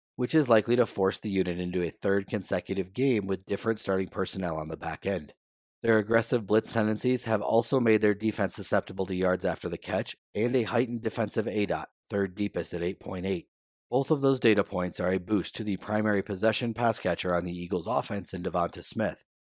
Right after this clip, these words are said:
who has seen his role change the most in the absence of tight end Dallas Goedert. Expect a slight uptick to his volume in this matchup.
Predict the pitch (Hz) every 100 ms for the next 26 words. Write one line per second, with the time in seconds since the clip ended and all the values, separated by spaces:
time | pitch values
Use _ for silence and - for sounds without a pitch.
0 | _ 123 110 131 113 135 131 120 117 -
1 | 107 104 104 101 113 90 - 92 87 90
2 | - 95 92 - 98 95 87 90 82 80
3 | - 95 82 80 _ _ _ _ 123 -
4 | 131 120 107 - 123 - - 127 - 98
5 | - 110 98 107 104 107 90 87 87 87
6 | - 98 85 80